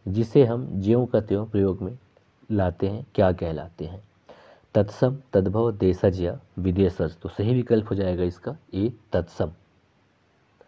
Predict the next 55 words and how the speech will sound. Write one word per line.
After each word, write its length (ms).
तत्सम 380
ऐसे 160
शब्द 260
होते 300
हैं 120
जिससे 260
कि 100
संस्कृत 420
से 140
हम 220
जैसे 300
कि 100
तैसे 280
उठा 180
लेते 280
हैं, 120
जैसे 220
अग्नि 340
हो 140
गया, 200
वायु 340
हो 120
गया, 160
ये 120
सब 180
जो 100
है 100
ये 640
तत्सम 420
शब्द 280
हैं। 260
और 200
क्वेश्चन 320
नंबर 220
अठारह 400
है 180
कि 80
इनमें 360
से 140
कौन 360
सा 160
शब्द, 300
यानी 160
कि 100
निम्न 240
में 120
से 140
कौन 280
सा 140
शब्द 240
जो 120
है 100
वो 120
देशज 480
है? 180